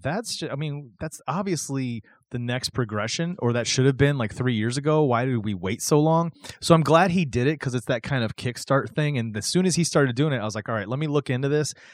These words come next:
And when I found out it's not hard at all, and especially when we can get really creative with it,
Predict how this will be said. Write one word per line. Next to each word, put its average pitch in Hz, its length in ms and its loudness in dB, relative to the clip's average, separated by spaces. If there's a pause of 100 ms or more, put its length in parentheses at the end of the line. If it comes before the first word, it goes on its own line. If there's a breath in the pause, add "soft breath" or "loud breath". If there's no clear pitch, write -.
(160 loud breath)
And 127 100 -2
when 139 80 2
I 131 80 2
found 160 380 0
out 139 320 2
it's 123 200 -4
not 123 240 -2
hard 107 300 -4
at 95 100 -2
all, 101 320 -2
and 113 120 -6
especially 135 400 0
when 120 160 2
we 117 80 -6
can 123 100 -12
get 110 180 -4
really 123 260 0
creative 120 500 0
with 131 160 2
it, 143 160 2